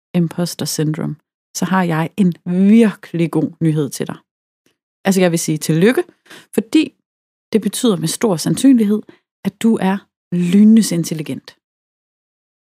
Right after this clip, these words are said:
Det viser sig nemlig, at rigtig mange, altså det er i hvert fald noget, jeg har hørt, ikke? Så det tror vi på. Jeg har hørt det, så ved vi, det er rigtigt. Rigtig mange, som har imposter syndrome, de er i virkeligheden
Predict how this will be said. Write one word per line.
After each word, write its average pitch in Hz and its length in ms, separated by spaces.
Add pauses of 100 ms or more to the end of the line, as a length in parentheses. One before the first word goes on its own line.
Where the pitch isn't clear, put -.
(140)
Det 311 80
viser 302 220
sig 240 140
nemlig, 240 300
at 208 160
rigtig 247 220
mange, 214 300 (420)
altså 151 120
det 175 60
er 180 40
i 170 40
hvert 160 160
fald 156 140
noget, 156 140
jeg 127 100
har 127 100
hørt, - 300
ikke? 220 220
Så 190 80
det 254 120
tror 240 160
vi 151 100
på. - 280
Jeg 170 100
har 170 80
hørt 202 280
det, 196 180
så - 160
ved 190 160
vi, - 80
det 156 80
er 143 80
rigtigt. - 320 (840)
Rigtig 220 400
mange, 185 260
som 196 300 (200)
har 208 460
imposter 202 380
syndrome, 185 380 (420)
de 180 140
er 170 260
i 180 100
virkeligheden 175 600